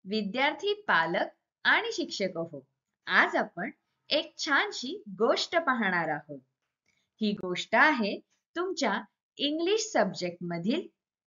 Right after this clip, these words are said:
The Golden Fish म्हणजेच सोन्याचा मासा.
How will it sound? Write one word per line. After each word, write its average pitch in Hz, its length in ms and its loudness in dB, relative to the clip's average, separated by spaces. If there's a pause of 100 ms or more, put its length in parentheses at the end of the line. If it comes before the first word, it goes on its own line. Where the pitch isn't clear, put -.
(300)
The 311 240 8 (440)
Golden 320 640 6
Fish - 840 -6 (220)
म्हणजेच 180 600 -4 (220)
सोन्याचा 302 720 -4 (140)
मासा. 320 680 -2